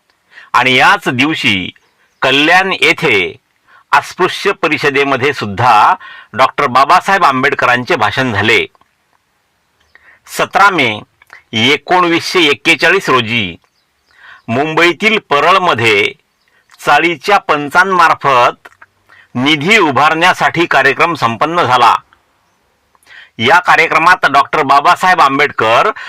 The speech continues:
बोलण्यासाठी उभे राहताच उपस्थित लोकांनी जोरदार टाळ्यांच्या कडकडाटाने त्यांचे स्वागत केले. आपल्या भाषणात बाबासाहेब म्हणाले की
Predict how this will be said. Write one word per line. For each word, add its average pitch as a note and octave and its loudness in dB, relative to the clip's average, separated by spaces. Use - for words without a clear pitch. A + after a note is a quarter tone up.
बोलण्यासाठी E3+ 0
उभे D#3+ 0
राहताच D3 2
उपस्थित D#3 -2
लोकांनी C3+ -2
जोरदार F#3+ 2
टाळ्यांच्या E3+ 2
कडकडाटाने D3+ 2
त्यांचे C#3 -2
स्वागत C3 0
केले. C#3+ 0
आपल्या F#3 2
भाषणात D3 2
बाबासाहेब F3 2
म्हणाले C#3+ 2
की B2 -2